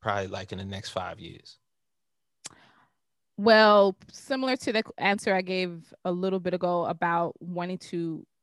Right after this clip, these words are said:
Speaker 2: it to be a platform, like a massive platform.
Speaker 1: Yeah.
Speaker 2: Um, you know, For All Nerds is, is not just a podcast. Like, it's, it's a brand, and I, and I, and I present it in that way, and I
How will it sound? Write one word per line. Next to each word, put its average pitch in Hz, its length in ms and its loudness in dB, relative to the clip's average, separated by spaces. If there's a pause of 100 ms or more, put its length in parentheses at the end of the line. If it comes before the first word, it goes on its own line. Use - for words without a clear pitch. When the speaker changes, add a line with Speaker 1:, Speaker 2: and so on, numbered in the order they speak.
(180)
Speaker 2:
it 190 160 -4
to 220 120 -8
be 190 140 -6
a 165 40 -2
platform, 185 380 -2
like 175 200 -8
a 147 100 -12
massive 190 460 -2
platform. - 640 -4 (300)
Speaker 1:
Yeah. 151 240 2
Speaker 2:
Um, 165 200 -12 (220)
you 190 80 -4
know, 202 100 -2
For 294 200 6
All 285 60 8
Nerds 277 200 2
is, 220 160 0
is 180 180 0
not 208 240 2
just 202 220 0
a 165 40 -2
podcast. 151 580 -4
Like, 156 160 -10
it's, - 240 -8
it's - 240 -4
a 202 120 6
brand, 180 580 0
and 160 120 -4
I, 160 100 -6
and 175 160 0
I, 170 120 0
and 175 160 0
I 165 120 -2 (120)
present 214 340 2
it 269 80 4
in 277 120 4
that 269 200 4
way, 254 200 2
and 180 120 -2
I 165 180 -2